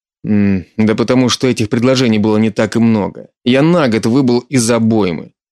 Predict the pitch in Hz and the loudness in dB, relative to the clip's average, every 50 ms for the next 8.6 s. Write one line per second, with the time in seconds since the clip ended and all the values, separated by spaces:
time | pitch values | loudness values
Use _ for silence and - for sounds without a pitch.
0 | _ - 120 113 - 131 110 - - 113 117 113 107 107 98 - 120 120 113 101 | _ -4 -4 -2 0 -2 -2 -2 -2 -2 0 0 0 -2 -2 -2 -2 0 0 0
1 | 98 98 101 113 110 107 101 - - 104 98 - - 175 185 151 - - 127 117 | -2 -2 -2 -2 0 0 -2 -2 -2 -4 -4 -2 0 0 0 0 -2 -2 -2 0
2 | 113 131 147 135 131 120 110 98 90 _ _ _ _ _ _ _ _ _ _ _ | 0 2 2 2 2 0 0 -2 -4 _ _ _ _ _ _ _ _ _ _ _
3 | _ _ - - 123 - 160 143 139 139 139 127 - 131 117 - - - - - | _ _ -4 -2 -2 0 0 0 2 0 0 0 0 -2 -4 -2 -2 -4 -2 -2
4 | 127 117 110 - - 127 110 110 113 110 110 113 113 113 107 101 90 - 82 - | -2 -2 -2 -2 -2 -2 0 0 0 0 0 0 0 0 0 -2 -2 -4 -8 -10
5 | - - _ _ _ _ _ _ _ _ _ _ _ - 131 135 - 143 139 120 | -12 -20 _ _ _ _ _ _ _ _ _ _ _ -4 -2 -2 0 0 -2 -2
6 | - - 160 156 175 151 - - 127 - 139 135 143 151 143 127 - - 127 127 | 0 0 0 0 0 0 -2 -2 -2 -2 0 0 2 0 0 -2 -2 -2 -2 -2
7 | 110 - - 208 208 190 127 - 117 113 131 156 156 151 135 117 117 127 139 131 | -2 0 0 2 2 2 0 0 0 0 0 0 0 0 0 0 0 0 0 0
8 | - - 120 104 101 110 120 110 104 95 80 64 | 0 0 -2 0 0 0 0 -2 -2 -6 -6 -8